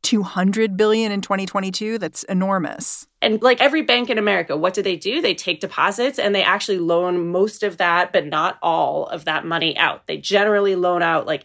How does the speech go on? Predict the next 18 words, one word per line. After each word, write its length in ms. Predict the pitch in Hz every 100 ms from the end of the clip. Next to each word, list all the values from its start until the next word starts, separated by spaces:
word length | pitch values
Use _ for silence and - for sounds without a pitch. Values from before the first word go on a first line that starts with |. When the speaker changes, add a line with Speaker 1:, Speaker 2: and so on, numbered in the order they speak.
| -
Speaker 2:
eighty 260 | 185 185
or 80 | 170
ninety 380 | 160 156 156 151
percent 420 | 160 147 151 147
of 100 | -
it. 220 | - - - - -
This 120 | 190
is 140 | 185 170
just 240 | 190 - - -
standard 600 | - - 220 208 202 180
bank 380 | 175 170 220 -
<laughs> 0 |
business, 500 | 208 208 - - - -
right? 320 | 202 254 - - - - - - -
And 140 | 285
so 120 | 330 320
Silicon 500 | 349 392 370 349 294
Valley 560 | 262 247 240 233 -